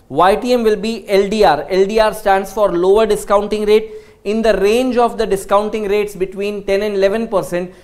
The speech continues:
we will consider ten percent as lower discounting rate and eleven percent as higher discounting rate. This numerator is I V at L D R. I V stands for intrinsic value. Intrinsic value at lower discounting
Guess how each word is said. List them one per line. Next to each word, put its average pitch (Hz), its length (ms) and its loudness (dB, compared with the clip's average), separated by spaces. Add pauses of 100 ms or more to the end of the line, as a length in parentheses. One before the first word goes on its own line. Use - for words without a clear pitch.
(140)
we 185 160 0
will 220 140 2
consider 214 500 -2
ten 226 300 -2
percent 214 420 -4
as 196 180 0
lower 196 300 2
discounting 196 560 -2
rate 214 300 0 (240)
and 185 220 -2 (160)
eleven 233 340 0
percent 202 460 -2 (160)
as 180 360 0
higher 170 440 4
discounting 160 580 -4
rate. 131 300 -4 (560)
This 247 500 0
numerator 202 800 0
is 202 260 2 (100)
I 190 300 2
V 226 300 -8
at 196 320 0
L 180 180 0
D 175 160 -2
R. 147 260 0
I 185 220 2
V 214 140 -6
stands 196 340 -2
for 196 260 -2
intrinsic 190 600 -6
value. 156 420 0 (320)
Intrinsic 208 560 -4
value 196 320 0
at 202 160 -2
lower 202 260 2
discounting 202 600 -2